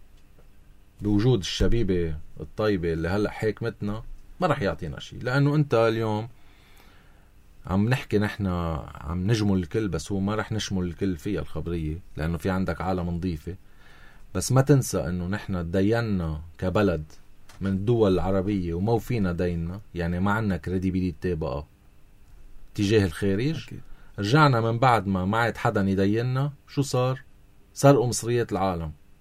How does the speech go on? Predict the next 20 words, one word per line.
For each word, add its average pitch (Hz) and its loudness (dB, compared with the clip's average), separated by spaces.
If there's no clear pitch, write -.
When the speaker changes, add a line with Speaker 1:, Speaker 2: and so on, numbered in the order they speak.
Speaker 1:
مزبوط 98 -6
ولا 107 0
لا؟ 98 -2
يعني 95 -2
سرقوا 120 2
الداخل. 92 -2
Speaker 2:
كيف - 4
Speaker 1:
بقى 98 4
Speaker 2:
هو 95 2
بيرجعوا 101 0
هخلك 98 -2
اللي 98 -2
انسرقوا 98 -6
تبع 87 -6
الناس؟ 92 -6
Speaker 1:
طريق 147 10
طويلة، 123 6
بس، 104 -6
آه، 104 2
Speaker 2:
بيرجعوا؟ 143 2